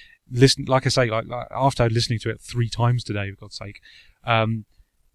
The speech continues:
it, it feels like it's, it, it's definitely, you know, uh, the complete package. It's, it, it's something that you should experience as an album, um, because it, it, it, you get a, you get a little bit more from it from that, in that regard. It's a bit strange, like, to describe,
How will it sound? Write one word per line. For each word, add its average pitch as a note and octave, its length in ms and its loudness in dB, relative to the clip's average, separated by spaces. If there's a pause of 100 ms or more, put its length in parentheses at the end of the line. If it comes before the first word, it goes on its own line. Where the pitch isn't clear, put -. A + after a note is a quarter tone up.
(340)
it, C#3 160 -6 (320)
it C#3+ 160 -6
feels C#3+ 420 4
like B2+ 360 -2 (960)
it's, - 380 -6
it, D3 160 -6
it's D3+ 220 -6
definitely, D3 460 2
you C#3+ 200 -2
know, A#2+ 160 0
uh, C3+ 200 -2
the B2+ 100 -2
complete C3+ 340 8
package. - 500 0
It's, A#2 260 -6
it, A#2+ 200 -8
it's B2 160 -8
something B2 360 -2
that B2 120 -2
you A#2+ 80 -2
should C#3+ 260 4
experience A2 640 -4
as A2 200 -2
an A2 80 0
album, A2 360 2 (500)
um, A#2 500 2 (480)
because - 520 0
it, C3+ 200 -2
it, B2 200 -4
it, - 140 -12
you C3+ 160 -4
get B2+ 180 2
a, A#2 140 -6 (160)
you C#3+ 120 -6
get A3+ 200 2
a - 40 -6
little G#3 180 0
bit G#3 120 -4
more G#3+ 140 -2
from F3+ 220 0
it B3 120 -4
from A#3 160 -8
that, B3 160 -8
in A#3 180 -2
that B3 120 -6
regard. A#3+ 380 -6
It's F#3 140 -8
a G3 40 -14
bit G3+ 160 -6
strange, B2 480 -2
like, A2 220 -8
to B2+ 80 -6
describe, A2+ 440 -4